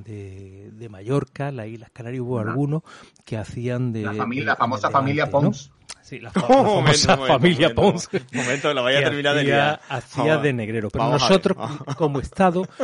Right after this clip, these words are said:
Speaker 1: no participamos en esa, en esa, en ese tema. Luego, con lo de América,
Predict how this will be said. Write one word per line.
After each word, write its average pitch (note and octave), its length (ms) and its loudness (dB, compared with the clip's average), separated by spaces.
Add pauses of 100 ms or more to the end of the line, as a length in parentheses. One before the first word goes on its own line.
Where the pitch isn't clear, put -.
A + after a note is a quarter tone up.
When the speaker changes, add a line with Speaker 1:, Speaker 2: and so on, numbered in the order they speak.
(160)
Speaker 1:
no E3 180 6
participamos B2 920 -4
en A2 140 -6
esa, G#2 640 -8 (440)
en A#2 240 -6
esa, G2+ 520 -8
en A2 140 -12
ese G2+ 200 -12
tema. F#2+ 340 -20 (460)
Luego, A3 360 2
con D3+ 220 -4
lo C3+ 100 -2
de B2+ 120 -2
América, F#3 680 -4